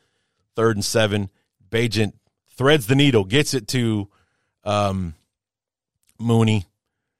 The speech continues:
They're out of timeouts. We got a fresh set of downs. That's the <laughs> ball game. But Deontay Foreman somehow false started on a kneel down. Lloyd's, like I said, made the game one play longer than it needed to be.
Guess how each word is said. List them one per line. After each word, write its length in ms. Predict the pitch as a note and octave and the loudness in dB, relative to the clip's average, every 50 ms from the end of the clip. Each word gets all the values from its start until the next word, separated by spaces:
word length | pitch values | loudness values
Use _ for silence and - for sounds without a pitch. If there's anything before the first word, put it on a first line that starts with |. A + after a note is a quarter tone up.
| _ _ _ _ _ - | _ _ _ _ _ -4
They're 180 | A#2 B2 C3 | -2 0 2
out 140 | C3+ C3+ B2+ | 2 2 2
of 60 | B2+ | 0
timeouts. 680 | - - D3 C3 B2+ B2+ B2+ B2 B2+ B2+ A#2+ - - - | 0 2 2 2 4 4 4 4 2 2 0 -2 -8 -10
We 240 | - F#2+ F2 B2 C3 | -8 -4 -2 -2 0
got 180 | A#2 C3+ B2 A#2+ | 2 2 0 0
a 60 | A#2 | 0
fresh 260 | - - B2+ B2 A#2 | -2 0 0 0 0
set 220 | - - B2+ A#2+ | 0 0 0 0
of 80 | A#2 G2+ | 0 -2
downs. 640 | G#2+ A#2+ A#2 A#2+ A#2+ A#2 A#2+ A#2 G#2+ - - - - _ _ _ _ _ _ | -2 -2 -2 0 -2 -2 -2 -4 -6 -8 -10 -14 -18 _ _ _ _ _ _
That's 220 | - A#2 A#2+ - - | -10 -10 -8 -8 -8
the 100 | C3+ - | -10 -10
<laughs> 160 | - B2 - | -10 -6 -4
ball 180 | D3+ C3 C3 | -2 -2 -2
game. 380 | - - - - B2 A#2 A2 A2 _ - - _ _ _ _ _ | -4 -6 -6 -4 -4 -4 -4 -8 _ -20 -20 _ _ _ _ _
But 400 | - A#2+ - - B2+ - - - _ _ _ _ - - - - - | -14 -10 -10 -8 -8 -8 -12 -12 _ _ _ _ -20 -20 -20 -14 -6
Deontay 520 | A#2+ C3+ C#3+ C3+ C3+ C#3+ - - D3+ C#3 - | -2 0 2 2 2 2 2 2 2 2 2
Foreman 380 | - D3 C#3 C#3 C3+ C3 B2 | 2 4 4 4 4 2 0
somehow 400 | - - C#3+ C3 B2 B2+ B2+ A2+ | 2 0 0 0 2 2 2 0
false 420 | - - - - C#3 C#3 C3+ C3 - | 0 -2 -2 0 2 2 2 2 0
started 560 | - - A3 F#3 - - A#2 A2 G#2+ G2 _ _ _ _ _ - - - - - C3+ - | -4 -6 -8 -4 -4 -4 -4 -4 -8 -10 _ _ _ _ _ -20 -20 -20 -18 -12 -4 0
on 160 | B2 B2 B2 | 0 2 2
a 120 | A#2+ A#2 | 2 2
kneel 420 | A2+ A2+ A#2+ B2+ C3+ C#3 D3 D3 C3+ | 2 2 2 2 2 2 2 2 2
down. 440 | A2 A#2+ A2 G#2 G#2 G#2+ G#2+ G#2 _ _ _ _ _ _ _ | 2 0 2 2 2 0 -2 -4 _ _ _ _ _ _ _
Lloyd's, 240 | - A2+ A#2 A#2 G#2+ | -2 0 0 2 4
like 140 | A#2+ A2+ G#2+ | 2 2 4
I 80 | A2+ | 2
said, 280 | G#2+ - C#3 A#2+ G#2 F#2 | 2 2 2 2 2 2
made 280 | G#2 A2+ A#2+ B2 A#2 G#2+ | 2 2 4 2 2 0
the 80 | A2+ | -2
game 300 | G2 A2+ A#2 A#2+ A#2 A2+ | 0 0 2 2 2 2
one 280 | A2 G2+ A2+ A#2+ A#2+ A#2+ | 2 4 4 4 2 2
play 240 | - - B2+ A#2 A#2 | 0 0 0 2 2
longer 440 | A2 A2 A2+ A#2+ A#2+ A2+ A2+ G#2+ | 2 0 2 2 2 2 0 0
than 180 | G2 G#2+ A2+ A2+ | 2 0 0 0
it 100 | A2 G#2 | 0 0
needed 340 | G#2+ A#2 A#2+ A#2 A#2 A2+ G2 | 0 0 0 0 0 -2 -4
to 80 | A#2 G#2+ | -4 -4
be. 320 | F2 F#2+ F#2 F#2 F#2 F2+ | -2 -2 -2 -2 -2 -6